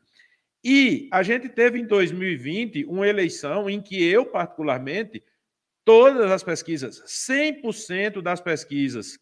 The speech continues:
que eu contratei, que eu acompanhei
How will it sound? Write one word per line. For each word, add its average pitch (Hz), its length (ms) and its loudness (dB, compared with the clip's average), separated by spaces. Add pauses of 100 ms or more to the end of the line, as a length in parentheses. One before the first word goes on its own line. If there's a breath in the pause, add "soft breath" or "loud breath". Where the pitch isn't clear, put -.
que 160 220 -2
eu 208 180 2
contratei, 147 680 -2
que 143 140 -6
eu 185 120 0
acompanhei 139 800 -4